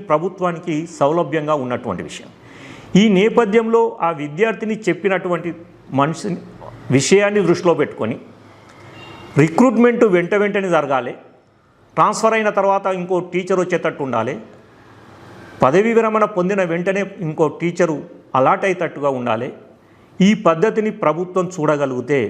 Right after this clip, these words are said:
ప్రభుత్వ పాఠశాలలపైన నమ్మకం కలిగించేటటువంటి అవకాశం ఉంది. రెండోది, ఈ మధ్యకాలంలో స్కూళ్ళు స్టార్ట్ అయిన క్రమంలో ఉపాధ్యాయుల చేత బడిబాట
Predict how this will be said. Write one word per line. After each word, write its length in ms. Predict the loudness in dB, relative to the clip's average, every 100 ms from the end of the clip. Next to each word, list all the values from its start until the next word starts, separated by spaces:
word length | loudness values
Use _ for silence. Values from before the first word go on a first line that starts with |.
| -6 -20 -20 _ _ _ -2
ప్రభుత్వ 380 | 0 2 2 2
పాఠశాలలపైన 840 | 2 0 -2 -2 -2 -2 -4 -2 -2 -4 -8 -18 _ _ _ -2
నమ్మకం 500 | 2 4 4 2 2 0
కలిగించేటటువంటి 840 | -2 -2 -4 -4 -4 -4 -4 -4 -4 -6 -8 -18 -20 _ _ -2 2
అవకాశం 500 | 2 2 -2 -4 -8 -10
ఉంది. 160 | -18 -20 -20 -20 -20 -20 -20 -4 2 4
రెండోది, 340 | 6 4 4
ఈ 60 | 2
మధ్యకాలంలో 640 | 0 0 0 0 0 -2 0 0 -2 -6 -20 -20 _ _ _ -20 -20 -20 -18 -10
స్కూళ్ళు 420 | 2 4 6 4 2
స్టార్ట్ 300 | 2 2 4 2
అయిన 160 | 0 -2
క్రమంలో 380 | -4 -2 -2 -4 -4 -14 -20 _ _ _ _ -20 0
ఉపాధ్యాయుల 500 | 2 4 4 4 4 4
చేత 140 | 4 4 4
బడిబాట 380 | 4 2 2